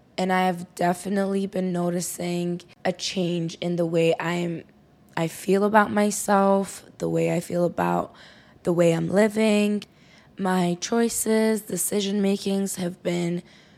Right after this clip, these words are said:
so different than before. And honestly, I'm just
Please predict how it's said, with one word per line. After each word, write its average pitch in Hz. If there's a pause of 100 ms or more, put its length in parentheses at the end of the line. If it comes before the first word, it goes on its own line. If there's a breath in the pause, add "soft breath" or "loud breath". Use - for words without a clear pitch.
(180 soft breath)
so 196
different 185
than 180
before. 170 (440 loud breath)
And 175 (280)
honestly, 208
I'm 175
just 185